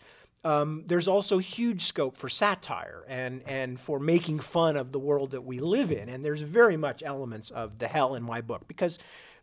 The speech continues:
Bobby does travel fairly <laughs> extensively. He's not there for the whole book, but he's there for a good chunk of it, and he travels fairly extensively and sees a lot of it. So there are a lot of kind of very dark,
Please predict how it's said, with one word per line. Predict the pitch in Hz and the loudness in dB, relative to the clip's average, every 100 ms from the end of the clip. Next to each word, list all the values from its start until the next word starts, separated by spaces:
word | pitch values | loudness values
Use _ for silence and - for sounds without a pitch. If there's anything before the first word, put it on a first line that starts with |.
| - - _ | -20 -20 _
Bobby | 170 160 147 | 6 6 4
does | 143 - | 0 -2
travel | - 131 117 113 | -4 -4 -4 -8
fairly | - 139 139 170 | -4 -4 0 -2
<laughs> | |
extensively. | - - 196 175 143 151 | -2 6 6 6 0 -2
He's | 185 | -2
not | 247 | 0
there | 208 | -2
for | 170 | 2
the | 170 143 | 0 6
whole | 196 185 | 8 8
book, | 151 - | 6 -4
but | 151 | -8
he's | 143 147 | -8 -2
there | 190 | 0
for | 196 180 | 0 -2
a | 156 | -2
good | 123 - 226 139 | -4 -8 -6 -4
chunk | 190 175 160 | -4 -4 -6
of | 90 | -8
it, | 101 | -8
and | 117 | -8
he | |
travels | 127 190 196 190 147 | -8 -6 -4 -6 -10
fairly | - 151 135 120 | -4 -2 0 -4
extensively | - - 156 - 95 107 | -8 -4 -4 -4 -10 -10
and | 107 | -10
sees | - 107 | -10 -10
a | 110 | -6
lot | 156 208 | -2 -2
of | 127 | -2
it. | 98 - _ - - - - - | -8 -12 _ -20 -20 -20 -20 2
So | 226 208 | 8 10
there | 202 208 - | 10 8 4
are | 175 185 180 | 6 6 4
a | 156 | 0
lot | 143 143 143 147 143 | -2 2 2 4 2
of | 131 | -2
kind | - 147 143 | -6 -4 -4
of | 135 | -4
very | 123 143 143 143 | 0 4 6 4
dark, | 135 123 131 139 139 - | -2 -2 2 2 2 -4